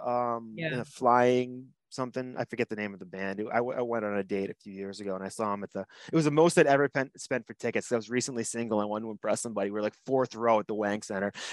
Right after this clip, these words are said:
Speaker 1: I'm like, "I haven't listened to
Speaker 2: Wow.
Speaker 1: Oasis in, like, years." <laughs> But, like, I was pretty blown away. And he's someone else who's, who's like, I mean, I'd, I'd say there's more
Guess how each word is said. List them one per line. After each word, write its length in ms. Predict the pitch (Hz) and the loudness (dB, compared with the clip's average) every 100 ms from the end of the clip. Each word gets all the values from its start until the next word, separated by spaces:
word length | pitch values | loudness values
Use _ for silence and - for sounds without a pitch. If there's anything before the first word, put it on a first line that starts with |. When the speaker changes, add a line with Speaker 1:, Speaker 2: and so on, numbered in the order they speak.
| - | 4
Speaker 1:
I'm 140 | 151 | 6
like, 160 | 143 120 | 8 8
"I 140 | 127 | 10
haven't 220 | 160 180 | 8 8
listened 280 | 226 294 233 | 6 6 6
to 60 | 208 110 | 4 8
Speaker 2:
Wow. 0 | |
Speaker 1:
Oasis 360 | 123 151 147 117 | 8 8 6 0
in, 80 | |
like, 160 | 120 113 | -2 -2
years." 640 | 117 127 143 302 - 311 - - | 4 6 8 10 10 6 2 -4
<laughs> 120 | - | -4
But, 260 | 190 220 233 | 6 8 12
like, 200 | 220 - - | 10 8 2
I 120 | 233 | 4
was 160 | 320 | 4
pretty 220 | - 240 180 | 0 -8 -4
blown 260 | 160 196 | -2 0
away. 480 | 185 214 262 131 120 _ | 0 2 2 0 -4 _
And 120 | 190 | 2
he's 140 | 233 277 | 4 6
someone 260 | 277 220 | 6 6
else 260 | 208 196 156 | 4 4 2
who's, 240 | 170 131 151 _ - | -4 -8 -14 _ -6
who's 300 | 160 151 127 | -2 0 4
like, 260 | 131 110 - - - | 2 2 -6 -10 2
I 80 | 175 | 6
mean, 100 | 160 | 8
I'd, 160 | 160 165 180 | 8 6 4
I'd 200 | 170 180 | 4 6
say 100 | 196 | 4
there's 200 | 170 156 | 4 -2
more 520 | 160 196 202 208 202 | -6 -2 0 0 -4